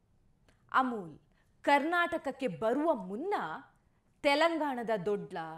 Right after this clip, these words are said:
ಆಂಧ್ರ ಪ್ರದೇಶದ ಪರಂಪರ, ತಮಿಳುನಾಡಿನ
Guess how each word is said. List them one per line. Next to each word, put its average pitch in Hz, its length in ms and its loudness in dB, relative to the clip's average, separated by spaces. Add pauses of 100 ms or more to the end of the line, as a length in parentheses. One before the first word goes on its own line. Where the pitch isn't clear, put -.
(680)
ಆಂಧ್ರ 330 360 8
ಪ್ರದೇಶದ 311 540 -2
ಪರಂಪರ, 226 680 -4 (840)
ತಮಿಳುನಾಡಿನ 285 720 2